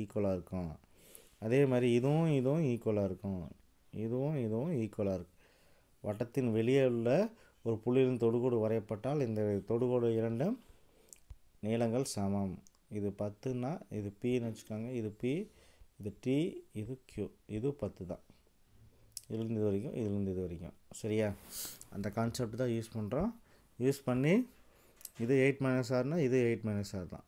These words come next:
இது ரெண்டும் சமம் அப்படின்னால எயிட் மைனஸ் ஆர். ஓகேவா? மேலும் எம் என் equal to ten centimeter. எம் என் எப்படி எழுதலாம்? எம் என். எம் என் னா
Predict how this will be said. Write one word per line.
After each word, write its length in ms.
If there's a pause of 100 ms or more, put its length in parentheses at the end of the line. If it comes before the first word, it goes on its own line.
(100)
இது 160
ரெண்டும் 300
சமம் 260
அப்படின்னால 380 (180)
எயிட் 220
மைனஸ் 340
ஆர். 140 (2000)
ஓகேவா? 260 (120)
மேலும் 320 (140)
எம் 220
என் 160
equal 240
to 100
ten 140 (100)
centimeter. 440 (720)
எம் 200
என் 140
எப்படி 160
எழுதலாம்? 340 (480)
எம் 160 (560)
என். 120 (640)
எம் 100 (100)
என் 180
னா 100